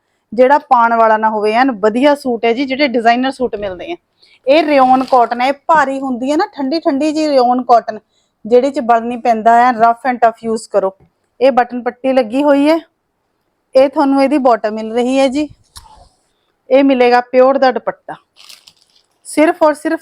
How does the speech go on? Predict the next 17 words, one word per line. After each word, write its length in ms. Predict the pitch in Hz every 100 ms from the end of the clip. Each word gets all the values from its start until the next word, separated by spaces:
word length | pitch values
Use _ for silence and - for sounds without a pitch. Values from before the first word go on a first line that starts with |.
| -
ਤੇਰਾਂ 280 | 269 254 262
ਸੌ 260 | - 269 294 _ _
ਪਝੱਤਰ 400 | 233 262 262 190
ਰੁਪਏ। 160 | - - _ _ _ _ _ _ _ _ _ _ _ _ _ _ - - - - - - - - - - - - - - - - - - - - - - - - - - _ - -
ਲਿਓ 220 | 233 247
ਜੀ 160 | 233 247
ਨੈਕਸਟ 380 | 240 233 - _
ਪੀਸ, 260 | 220 208 - - - -
ਬਲੈਕ 300 | 208 240 240 -
ਕਲਰ, 220 | 202 180 - _ _ _ _ _ _ _ _ _ _
ਬਿਲਕੁਲ 760 | 214 233 285 294 - - 311 311
ਮਿੱਠੀ 480 | 277 277 _ - 311
ਮਿੱਠੀ, 340 | 269 262 294
ਕੱਚੀ 340 | 285 285 - 311
ਕੱਚੀ 300 | 262 - 226
ਜੀ 120 | 226
ਕਾਟਨ। 320 | 214 190 185